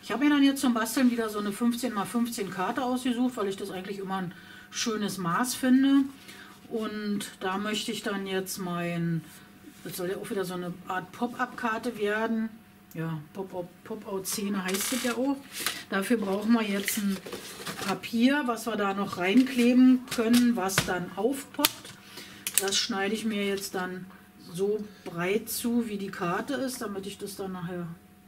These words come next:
gut reinkleben kann. Das sind fünfzehn Komma zwei Zentimeter und ich nehme einfach ein so ein A vier Blatt und dann hat es die Größe,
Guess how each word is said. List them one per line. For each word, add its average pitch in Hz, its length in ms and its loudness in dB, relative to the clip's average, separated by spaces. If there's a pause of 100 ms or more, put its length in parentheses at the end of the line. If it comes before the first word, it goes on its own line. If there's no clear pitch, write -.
(120)
gut 165 220 -14
reinkleben 226 560 -4
kann. 214 220 -8
Das 190 120 -8
sind 175 180 -10 (680)
fünfzehn 220 340 -10
Komma 190 300 -4
zwei 190 300 0
Zentimeter 208 640 -2
und 202 100 -4
ich 196 140 -4
nehme 190 240 -4
einfach 180 500 -4 (420)
ein 175 220 -2
so 185 120 -4
ein 190 160 -4
A 165 60 -4
vier 233 340 -2
Blatt 208 300 -2 (640)
und 165 80 -4
dann 175 180 -2
hat 165 140 -2
es 202 100 -4
die 185 120 -8
Größe, 196 580 -2